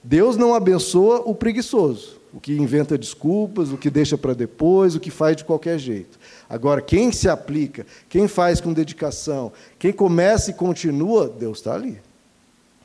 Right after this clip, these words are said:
É, Deus abençoa, <laughs> Deus abençoa quem cedo madruga, né? Tem essa expressão que é, ou seja, Deus abençoa quem está se esforçando, quem ora e vive em direção da sua oração.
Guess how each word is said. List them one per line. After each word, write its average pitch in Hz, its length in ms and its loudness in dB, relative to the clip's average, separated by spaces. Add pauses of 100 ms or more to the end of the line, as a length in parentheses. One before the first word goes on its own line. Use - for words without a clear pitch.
(120)
É, 131 100 -10
Deus 135 300 -2
abençoa, 143 500 -2
<laughs> 147 540 -6
Deus 139 180 -4
abençoa 139 460 -2
quem 151 180 -6
cedo 156 380 -2
madruga, 139 540 -4
né? 101 120 -14 (320)
Tem 117 100 -8
essa 120 200 -6
expressão 120 640 -4 (580)
que - 80 -12
é, 113 400 -6 (220)
ou 127 80 -16
seja, 113 240 -4
Deus 160 300 2
abençoa 170 640 2
quem 175 160 -2
está 170 320 0
se - 240 -8
esforçando, 156 720 -8 (260)
quem 185 200 4
ora 240 580 2 (320)
e 180 140 -2
vive 233 500 2
em 262 100 2
direção 202 640 0
da 196 160 -2
sua 185 320 -8
oração. 170 540 -8